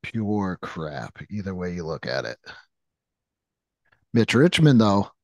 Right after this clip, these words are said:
And don't forget about that Mohamed Abdul Rauf. Um, what do I have left? There isn't much.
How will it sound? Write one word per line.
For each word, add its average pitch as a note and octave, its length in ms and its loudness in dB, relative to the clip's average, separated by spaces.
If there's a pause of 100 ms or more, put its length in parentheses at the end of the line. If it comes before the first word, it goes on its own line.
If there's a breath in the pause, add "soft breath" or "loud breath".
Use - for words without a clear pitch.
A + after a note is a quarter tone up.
(1700)
And F#2 120 0
don't G2 120 2
forget A2+ 260 2
about G#2+ 240 -2
that G2+ 100 -2
Mohamed G#2 500 -2
Abdul G#2+ 400 -4
Rauf. A2 400 -4 (3000)
Um, G#2 580 -4 (800)
what A#2+ 240 -8
do C3+ 160 -4
I C3 140 2
have A#2 280 -4
left? F2+ 400 -10 (2250)
There F#2 200 -8
isn't A#2+ 260 -6
much. - 480 -10